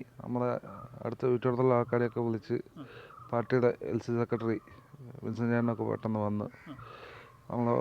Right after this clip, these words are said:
Speaker 1: പോ-, എല്ലാവരും കൂടി തീയൊക്കെ അണച്ച്,
Speaker 2: ആ.
Speaker 1: അണച്ചതിന് ശേഷം പോലീസിനെയൊക്കെ വിളിച്ച്,
Speaker 2: ആ.
Speaker 1: ബാക്കി കാര്യങ്ങളായിട്ട് പോയി.
Speaker 2: എന്താണ് ഇതിൻ്റെ പിന്നിൽ ആരാണെന്നാണ് സംശയിക്കുന്നത്? അങ്ങനെ ശത്രുക്കളോ അങ്ങനെ എന്തെങ്കിലും ഉണ്ടോ?
Speaker 1: ഇതിന് കഴിഞ്ഞ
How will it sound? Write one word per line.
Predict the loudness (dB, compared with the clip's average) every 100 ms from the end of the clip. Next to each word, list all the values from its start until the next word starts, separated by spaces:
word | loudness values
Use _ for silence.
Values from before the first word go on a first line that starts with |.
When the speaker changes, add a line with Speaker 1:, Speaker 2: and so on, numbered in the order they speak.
| 4
Speaker 1:
പോ-, | 2 2 0 -4 -2 2
എല്ലാവരും | 4 4 4
കൂടി | 2 4
തീയൊക്കെ | 6 6 6 6 6
അണച്ച്, | 4 0 -6 -8 -12
Speaker 2:
ആ. | -14 -20 -20 -18 -18 -20 -20 -20 -10
Speaker 1:
അണച്ചതിന് | -2 -2 2 2 2 4
ശേഷം | 4 4 -4 0
പോലീസിനെയൊക്കെ | 2 4 4 4 4
വിളിച്ച്, | 2 2 -2 -4 -14 -18
Speaker 2:
ആ. | -16 -18 -20 -18 -20 -20 -20 -10
Speaker 1:
ബാക്കി | -8 -8 -2
കാര്യങ്ങളായിട്ട് | 0 0 0 -2 -4 -6
പോയി. | -6 -8 -12 -16 -14 -10 -8
Speaker 2:
എന്താണ് | -4 -4 -4
ഇതിൻ്റെ | -2 -2 0
പിന്നിൽ | 0 4 4
ആരാണെന്നാണ് | 6 4 4 2 2 -2 -2
സംശയിക്കുന്നത്? | -2 2 2 4 2
അങ്ങനെ | 2 0 -2 -4 -4
ശത്രുക്കളോ | -2 0 4 6
അങ്ങനെ | 6 6
എന്തെങ്കിലും | 6 6 6
ഉണ്ടോ? | 4 0 -6 -16 -14 -14 -6 -6 -6 -8 -4
Speaker 1:
ഇതിന് | 2 4 4 2 -4 -20 -20 -8 2
കഴിഞ്ഞ | 4 8